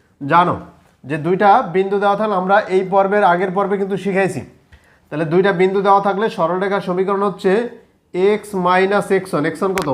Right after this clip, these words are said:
মাইনাস ওয়ান, তাহলে প্লাস ওয়ান হয়ে যাবে, ডিভাইড বাই এক্স ওয়ান, এক্স ওয়ান কত? মাইনাস ওয়ান, দেখো। তাহলে প্রথমে লিখবো এক্স মাইনাস এক্স ওয়ান, হ্যাঁ, তাহলে মাইনাস মাইনাস প্লাস হয়ে যাবে। আবার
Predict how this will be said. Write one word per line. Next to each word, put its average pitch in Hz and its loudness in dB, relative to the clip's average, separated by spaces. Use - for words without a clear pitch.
মাইনাস 180 2
ওয়ান, 147 0
তাহলে 165 -4
প্লাস 185 2
ওয়ান 190 0
হয়ে 190 0
যাবে, 185 0
ডিভাইড 180 2
বাই 180 6
এক্স 190 -6
ওয়ান, 170 2
এক্স 151 -8
ওয়ান 196 -4
কত? 208 -4
মাইনাস 180 0
ওয়ান, 151 0
দেখো। 117 -4
তাহলে 160 0
প্রথমে 170 2
লিখবো 196 2
এক্স 196 -4
মাইনাস 185 0
এক্স 165 -8
ওয়ান, 202 4
হ্যাঁ, 175 -2
তাহলে 175 0
মাইনাস 180 2
মাইনাস 226 0
প্লাস 185 4
হয়ে 170 -2
যাবে। 139 0
আবার 196 2